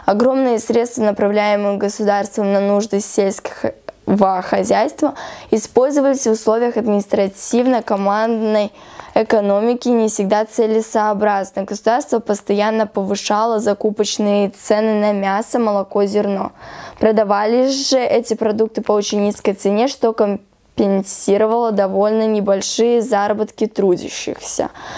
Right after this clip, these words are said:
Разница между высокой закупочной ценой и низкой ценой при продаже вела к потерям со стороны государства. Продолжались работы по мелиорации. Было осушено около одного миллиона гектаров земельных площадей.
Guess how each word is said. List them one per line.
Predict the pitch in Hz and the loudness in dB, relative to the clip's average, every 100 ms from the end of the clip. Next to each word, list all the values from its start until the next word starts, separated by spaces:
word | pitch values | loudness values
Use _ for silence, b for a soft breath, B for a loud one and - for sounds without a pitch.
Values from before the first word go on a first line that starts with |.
| B B | B B
Разница | - 214 214 202 202 | 2 2 2 0 2
между | 202 208 202 | 2 2 0
высокой | 196 196 202 196 196 | 0 2 0 2 0
закупочной | 214 185 202 190 190 - 196 | 0 -2 -4 -2 -2 -2 -4
ценой | - 196 202 | -2 0 2
и | |
низкой | 196 196 196 - | 2 2 0 -4
ценой | 190 - 196 196 | -4 0 0 2
при | 196 | 0
продаже | 196 - 196 - 202 269 320 285 B B - | -2 0 -2 0 0 0 -2 -4 B B 0
вела | 208 208 | 2 2
к | 220 | 0
потерям | 208 208 220 220 254 | 0 2 2 2 2
со | 240 | -2
стороны | 220 - 208 208 214 | -4 0 0 2 2
государства. | 226 220 202 190 185 - - - B B B B | 0 2 0 0 -4 -10 -14 -14 B B B B
Продолжались | 233 233 226 254 254 311 302 | 2 2 2 2 0 0 0
работы | 233 202 247 247 | 2 2 2 -2
по | 233 226 247 | 0 0 0
мелиорации. | 240 214 220 226 220 214 202 185 - | 0 0 2 2 2 0 -2 -4 -6
Было | 196 202 240 | -2 0 0
осушено | 233 - 240 - 226 | 0 -4 -8 -2 -2
около | 220 220 | 0 -2
одного | 202 214 190 202 196 | 0 -2 0 0 0
миллиона | 220 214 202 208 214 | 0 0 2 0 -2
гектаров | 196 196 - 196 214 | -4 -4 -2 0 0
земельных | 220 196 196 196 202 - | -2 -2 0 0 -2 0
площадей. | 202 208 208 190 349 - | 0 0 -2 0 0 -2